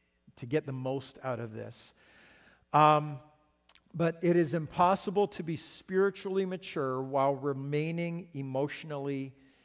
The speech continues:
immature. Um, because sometimes we, we let, we let the scriptures into our head,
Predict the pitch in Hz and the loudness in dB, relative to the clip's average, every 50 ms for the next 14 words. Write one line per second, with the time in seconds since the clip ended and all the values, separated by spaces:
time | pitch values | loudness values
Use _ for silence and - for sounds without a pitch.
0 | _ _ _ _ - 139 139 139 131 123 - - - 113 104 - - _ _ _ | _ _ _ _ -10 -8 -8 -6 -8 -10 -10 -10 -12 -12 -12 -12 -16 _ _ _
1 | _ _ _ _ _ _ _ _ _ _ _ _ _ _ _ _ _ _ _ _ | _ _ _ _ _ _ _ _ _ _ _ _ _ _ _ _ _ _ _ _
2 | - 127 123 120 120 117 117 117 117 - - - 135 - - 151 135 - - - | -4 -2 0 0 0 -2 -4 -6 -12 -14 -16 -16 -16 -10 -8 -8 -8 -6 -4 -2
3 | 190 180 175 - - 185 175 175 165 156 - - 143 135 147 151 147 143 147 147 | -2 -2 -2 0 2 2 2 2 0 -2 -6 -6 -4 0 0 2 2 0 -2 -6
4 | - - 143 131 135 143 139 139 135 143 139 156 170 175 175 175 - - - - | -10 -14 -12 -6 -4 -2 -2 -2 -2 0 4 4 4 4 4 0 -6 -16 -16 -18
5 | - _ _ _ _ _ _ _ _ _ - 143 147 156 165 175 180 185 180 170 | -20 _ _ _ _ _ _ _ _ _ -4 0 2 4 6 6 6 6 4 -2
6 | 160 - - - - 214 214 214 - - 190 175 - - - 190 190 190 190 - | -6 -6 -4 0 2 2 2 2 0 0 0 0 0 -2 -2 -2 -2 -2 -2 -2
7 | 190 170 170 156 147 135 - - - 233 190 143 147 170 226 208 | 0 4 4 4 4 2 0 -2 -2 0 2 2 2 0 -2 -4